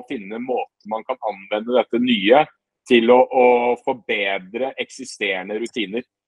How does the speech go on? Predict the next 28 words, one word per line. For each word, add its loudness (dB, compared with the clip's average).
Både 4
når 4
det 6
gjelder 2
logistikk, -6
markedsføring, -2
kundeservice, -2
eh, 4
og 2
ikke -8
minst -8
liksom -8
sånn -6
interne -2
rutiner. -2
Effektivisering 0
av, 2
eh, 0
møter, 0
effektivisering -2
av, 2
eh, 2
skriveprosesser, -2
litt -6
sånn -6
som -4
du -2
sa, 6